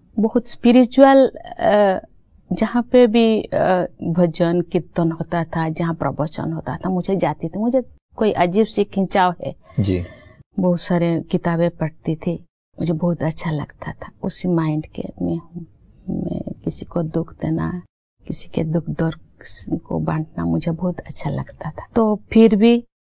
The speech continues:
Speaker 1: इतने करने के बाद भी मेरे जिंदगी में बहुत, बहुत ज्यादा भूकंप आ गया। दो हज़ार नौ में, नौ में मेरा बेटा, तो पच्चीस साल का बेटा देहांत हो गया। सोया था, बस सुबह उठा तो बेटा नहीं।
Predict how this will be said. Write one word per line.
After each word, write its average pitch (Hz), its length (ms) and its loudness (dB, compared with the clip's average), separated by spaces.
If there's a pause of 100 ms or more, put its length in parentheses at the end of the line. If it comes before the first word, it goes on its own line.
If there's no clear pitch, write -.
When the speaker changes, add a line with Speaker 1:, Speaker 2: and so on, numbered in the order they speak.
(140)
Speaker 1:
इतने 208 360 2
करने 180 400 4
के 196 160 -2
बाद 170 340 0
भी 180 140 0
मेरे 175 220 2
जिंदगी 160 520 0
में 156 180 0
बहुत, 156 300 -6 (260)
बहुत 165 160 -2
ज्यादा 160 420 -2
भूकंप - 480 -6 (140)
आ - 20 -8
गया। 156 260 -12 (200)
दो 170 120 2
हज़ार 165 380 0
नौ 165 180 2
में, 165 180 0
नौ 170 320 2
में 185 160 0
मेरा 156 260 0
बेटा, 156 580 -4 (220)
तो 160 260 -2 (880)
पच्चीस 202 340 -2
साल 147 160 -2
का 143 180 -4
बेटा 147 380 -4 (100)
देहांत 147 480 -4
हो - 60 -8
गया। - 260 -16 (360)
सोया 175 400 -4
था, - 220 -12
बस 214 300 -8
सुबह - 480 -6
उठा - 280 -6
तो - 180 -10
बेटा 185 340 -8
नहीं। 208 200 -12